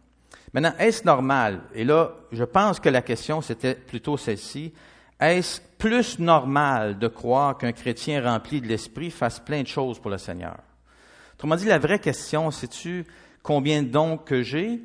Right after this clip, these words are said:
ou le fait de simplement servir le Seigneur ? Parce que là, euh,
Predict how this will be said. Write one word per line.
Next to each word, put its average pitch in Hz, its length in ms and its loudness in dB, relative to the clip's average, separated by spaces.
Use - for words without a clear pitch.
ou 196 320 2
le 143 140 6
fait - 180 0
de 127 100 0
simplement 135 440 -2
servir 110 400 -2
le 95 80 -4
Seigneur ? 80 380 -10
Parce - 220 -6
que 110 100 -4
là, 113 240 2
euh, 90 260 -6